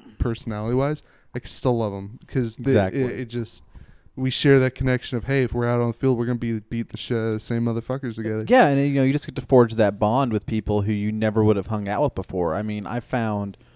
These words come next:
Speaker 2: in film fighting all, all, all walks of life.
Speaker 1: Oh, yeah.
Speaker 2: All different, you know, ethnic, racial, financial, cultural backgrounds. And everyone's drawn together through this thing. I mean, there was, there was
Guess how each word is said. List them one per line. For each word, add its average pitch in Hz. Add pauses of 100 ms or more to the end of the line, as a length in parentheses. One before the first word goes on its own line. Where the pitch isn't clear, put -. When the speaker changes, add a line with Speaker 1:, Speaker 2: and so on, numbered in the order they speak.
(720)
Speaker 2:
in 117
film 104
fighting 104 (180)
all, 120
all, 110
all 107
walks 101
of 101
life. 98
Speaker 1:
Oh, 165
yeah. 117
Speaker 2:
All 117
different, 104
you 107
know, 92
ethnic, 110
racial, 107
financial, 104
cultural 101
backgrounds. 95 (720)
And 113
everyone's 110
drawn 107
together 113
through -
this 101
thing. 117
I 101
mean, 107
there 113
was, 113
there 113
was 107